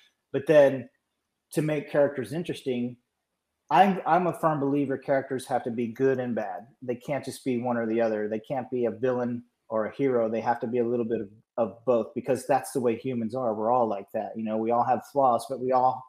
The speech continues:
also have very shining moments where we do amazing things. Now, a character can lean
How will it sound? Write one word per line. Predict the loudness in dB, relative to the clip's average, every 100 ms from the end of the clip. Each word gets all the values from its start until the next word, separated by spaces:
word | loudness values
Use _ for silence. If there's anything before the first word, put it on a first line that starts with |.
| -2
also | -2 -2
have | -2 -4 -2
very | 0 0
shining | -2 -4 -4 -2 -2
moments | -2 -4 -8 -10
where | -8
we | -6 -2
do | 0 0
amazing | 0 0 -2 -4
things. | -4 -6 -6 -12 _ _ _ _ -2
Now, | 2 2
a | 4
character | 2 2 2
can | -2 -4 0
lean | 2 4 2 -2